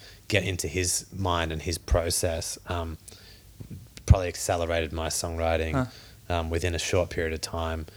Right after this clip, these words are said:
Speaker 1: um, what would have taken me,
Speaker 2: Yeah,
Speaker 1: you
Speaker 2: yeah.
Speaker 1: know, years and years on my own.
Speaker 2: We were gonna talk about this later, but I feel like we're here now, so might as well go with it. Um, how often do you try to co-write as opposed to just write on your own? Is it something you're intentional about?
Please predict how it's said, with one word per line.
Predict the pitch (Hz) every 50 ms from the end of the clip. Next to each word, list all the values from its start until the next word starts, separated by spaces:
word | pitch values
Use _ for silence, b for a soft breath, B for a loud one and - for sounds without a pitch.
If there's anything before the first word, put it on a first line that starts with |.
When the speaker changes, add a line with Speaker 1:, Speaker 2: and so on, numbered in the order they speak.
| B B B B B -
Speaker 1:
um, | 90 87 82 80 80 80 76
what | 92 87 87
would | 87
have | 78 -
taken | - 87 82 - - 80
me, | 80 78 78 78 - - - - - -
Speaker 2:
Yeah, | 127 120 120
Speaker 1:
you | 123 123
Speaker 2:
yeah. | 120 80
Speaker 1:
know, | 80 80
years | 90 87 85 85 85 82 80 82
and | 85 82
years | 82 82 82 82 80 - -
on | - 82
my | 82 80 80 82
own. | 85 85 - B B B B B -
Speaker 2:
We | 127
were | 131
gonna | 131 139 135 127
talk | - 135 127 120
about | 123 120
this | 120 120 107 117
later, | 117 117 120 113 113 107
but | 113 110
I | 107 107
feel | 101 - 117 110
like | 107 78
we're | 98 104 101
here | 98 117 101 98
now, | 104 104 101 101 104
so | 98 - - 113
might | 107 110 107 107
as | 107 -
well | 107 104 104 107 110 - - -
go | 113 113 113
with | 113 110 104
it. | 104 104 101 - -
Um, | - 113 110 107 110 110 101 - - - -
how | - - - 139 135 135
often | 135 135 - 143 131 127
do | 120 123
you | 120 120 120 117 113
try | - - - 117 117 113
to | 117 113 113 113 110 - - - -
co-write | - 127 120 113 113 113 110 107 - -
as | - 113
opposed | 110 - - 123 110 110 107 -
to | - 107
just | 107 110 -
write | 110 107 104 98 -
on | 107 110
your | 110 110 107
own? | 110 110 107 104 127
Is | 127 -
it | - -
something | - 120 104 107 113 113 110
you're | 110 110 107
intentional | 107 107 - - 151 151 151 - - 156 147 147
about? | 147 147 151 147 151 147 143 - -